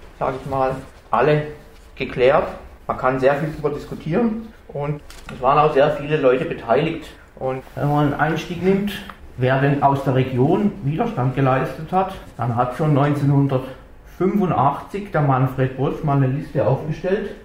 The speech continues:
Die Opfer des Nationalsozialismus mit über sechzig Monaten Haft in Südbaden. Da ist zum Beispiel Josef Höll, der Karl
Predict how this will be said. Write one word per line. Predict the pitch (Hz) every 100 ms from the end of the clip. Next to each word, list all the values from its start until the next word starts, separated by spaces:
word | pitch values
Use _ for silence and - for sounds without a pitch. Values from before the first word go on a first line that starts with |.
| -
Die | 156 -
Opfer | 170 165 175 170
des | 165
Nationalsozialismus | 165 165 147 139 156 180 - 170 160 165 156 -
mit | 147
über | 151 151
sechzig | - 151 - 147
Monaten | 139 143 - - 131 127
Haft | 156 -
in | 143 123
Südbaden. | 117 117 107 104 101 107 - - - - - -
Da | 131
ist | 123
zum | 120
Beispiel | 117 - 117
Josef | 113 117 113 -
Höll, | 135 156
der | 139
Karl | 123 117